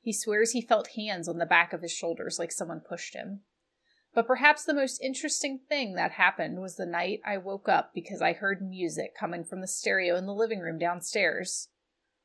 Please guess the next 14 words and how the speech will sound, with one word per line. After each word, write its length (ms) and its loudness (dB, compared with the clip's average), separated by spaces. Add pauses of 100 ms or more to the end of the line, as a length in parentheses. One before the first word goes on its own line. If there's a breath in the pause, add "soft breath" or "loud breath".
(120)
I 100 4
went 280 0
out 200 4
to 80 -8
the 100 0
hallway 680 4
and 160 -2
could 200 -6
clearly 480 -2
hear 300 0
a 120 0
Dean 300 -8
Martin 300 -4
song 300 -8